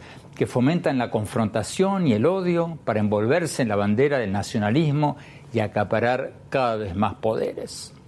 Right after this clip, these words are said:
Creo que todos los países deberíamos aspirar a ser países de instituciones fuertes,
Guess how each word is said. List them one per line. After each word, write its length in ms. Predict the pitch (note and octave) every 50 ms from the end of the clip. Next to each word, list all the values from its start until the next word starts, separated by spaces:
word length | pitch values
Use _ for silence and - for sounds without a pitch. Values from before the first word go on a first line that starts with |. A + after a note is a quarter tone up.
| - - - - - - -
Creo 360 | - E3+ F3+ F#3+ F#3 F#3 F3+ - - - - - - - - -
que 120 | - B2
todos 340 | - - - C4 C4+ B3+ G#3+
los 100 | E3+ A2
países 720 | - - B2+ D3 F#3+ F3+ - - - G2+ F#2+ - - - - -
deberíamos 440 | A#2 A2 G#2+ A#2 C#3+ D3+ D3+ B2+ -
aspirar 380 | A2+ G2 - A#2 B2 C3+ C3+
a 60 | C3+ A#2+
ser 260 | - - C#3 - -
países 440 | - A#2 A2+ A#2+ A#2+ - - C3 G#2+
de 60 | A2+
instituciones 920 | A2 F2+ - - A#2+ G#2 - B2+ - - - - G#3 G#3+ G3+ D3 G#2+ -
fuertes, 800 | - - A2+ G#2 G#3 G#3 - - - - - - - - -